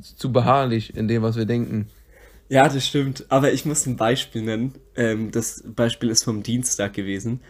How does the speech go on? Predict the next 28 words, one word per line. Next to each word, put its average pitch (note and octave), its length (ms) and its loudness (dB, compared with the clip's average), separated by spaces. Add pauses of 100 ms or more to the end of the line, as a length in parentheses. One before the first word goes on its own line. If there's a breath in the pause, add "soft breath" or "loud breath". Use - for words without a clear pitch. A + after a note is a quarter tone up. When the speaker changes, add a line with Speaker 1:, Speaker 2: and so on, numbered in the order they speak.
(360 loud breath)
Speaker 2:
Und A2 160 -6
zwar A#2 520 -2
haben B2 200 2
wir A#2+ 160 2
am G#2+ 160 -4
Dienstag B2 840 -6
mit, G2+ 420 -8
ähm, G2+ 440 -6 (180)
Freunden, A#2+ 720 -2 (960)
ja, G2+ 280 -4 (360)
ich, - 280 -10
ich - 140 -8
sag, B2 260 -2 (120)
ich B2 180 -6
nenn's C#3 300 2
mal A2 260 -4
Ofenabend G#2+ 800 0
gemacht. G2 400 -10
Und G#2 100 -8
zwar A2+ 220 0
sind A#2 220 0
wir B2+ 200 0
aus G2+ 160 -6
unserer A2 260 -6
Freundesgruppe B2 640 -2
hier A#2 180 -2
in G2+ 80 -4
Darmstadt B2 500 -4